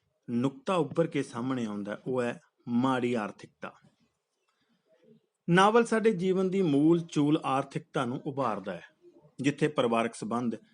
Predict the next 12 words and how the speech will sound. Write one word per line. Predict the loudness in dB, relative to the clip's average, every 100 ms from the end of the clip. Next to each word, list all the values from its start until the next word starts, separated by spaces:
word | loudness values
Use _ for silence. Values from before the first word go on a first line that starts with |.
| _ _
ਤੇ | -6
ਸਮੁੱਚੇ | -4 -2 -2 -2 0 0
ਸਮਾਜਿਕ | 0 -2 0 -2 -4 -4
ਰਿਸ਼ਤੇ | -4 -4 -6 -4 -4 -6 _ 0
ਆਰਥਿਕ | 2 0 -4 -8 -8
ਸਥਿਤੀ | -8 -8 -4
ਨੂੰ | -4 -4 -4
ਦੇਖ | -4 -4 -4
ਕੇ | -6
ਹੀ | -6
ਬਣਦੇ | -8 -10 -12
ਨੇ। | -14